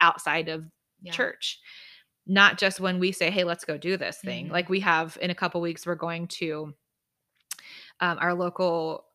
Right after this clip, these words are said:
Speaker 1: uh, crisis pregnancy center and to the kids clubs and doing some landscaping outside.
Speaker 2: Mm-hmm.
Speaker 1: People can come and pull some weeds and put down some mulch. It's very minimal. And that's a great, like, it, it gets people there, it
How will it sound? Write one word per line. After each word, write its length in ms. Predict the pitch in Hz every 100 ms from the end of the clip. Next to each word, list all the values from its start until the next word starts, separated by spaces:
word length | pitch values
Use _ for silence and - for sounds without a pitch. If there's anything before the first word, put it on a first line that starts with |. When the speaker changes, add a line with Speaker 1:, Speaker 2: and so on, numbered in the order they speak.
| -
Speaker 1:
uh, 220 | 175 143 - _ -
crisis 320 | 196 180 175
pregnancy 420 | 180 170 170 160
center 440 | 170 170 175 165 -
and 460 | 165 156 151 156 -
to 200 | - 170
the 60 |
kids 260 | - 170 -
clubs 280 | - 160 160
and 120 | 170
doing 180 | 180 202
some 160 | 240
landscaping 540 | 240 277 277 156 - -
outside. 400 | - - - 165
Speaker 2:
Mm-hmm. 140 | 165 165 - _ _
Speaker 1:
People 300 | 185 175 175
can 380 | 196 185 185 190 _ _ _ -
come 440 | - 175 208 247 -
and 400 | 170 160 151 160 _ _ _
pull 180 | - 165
some 160 | - 180
weeds 240 | 185 202
and 120 | 214
put 120 | 214
down 180 | 214 220
some 160 | - 277
mulch. 380 | 220 247 - - 190
It's 180 | -
very 240 | 170 170 190
minimal. 520 | 196 180 175 160 175 - - - - _ -
And 140 | 202 202
that's 180 | 254
a 60 | 240
great, 400 | - 202 226 127
like, 220 | 170 175
it, 140 | 175 -
it 120 | 185 165
gets 200 | 185 185
people 380 | - 208 190 185
there, 320 | 170 170 175 156
it 140 | -